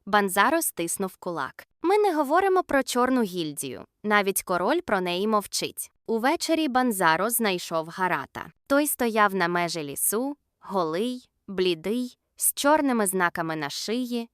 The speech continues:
ніби від рук, що душили. Його очі були розплющені, але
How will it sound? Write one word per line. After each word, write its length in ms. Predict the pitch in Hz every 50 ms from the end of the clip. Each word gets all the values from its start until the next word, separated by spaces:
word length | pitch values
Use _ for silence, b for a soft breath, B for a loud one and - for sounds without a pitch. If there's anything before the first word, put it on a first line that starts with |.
| _ _ _
ніби 300 | 220 226 220 196 175 170
від 200 | 151 151 147 -
рук, 380 | 165 180 226 277 - - - _ _ _
що 240 | - - - 285 247
душили. 640 | 226 262 240 - - 247 208 156 139 143 - - - _ _ _ _ _ _ -
Його 400 | 190 202 208 196 202 214 196 -
очі 400 | - 220 277 339 - - - 349
були 300 | 285 247 254 240 240 254
розплющені, 960 | 254 262 262 - - - 262 247 226 190 - - - 147 135 135 123 104 104 _ _ _ _ _ _
але 460 | 175 170 165 160 170 196 269 339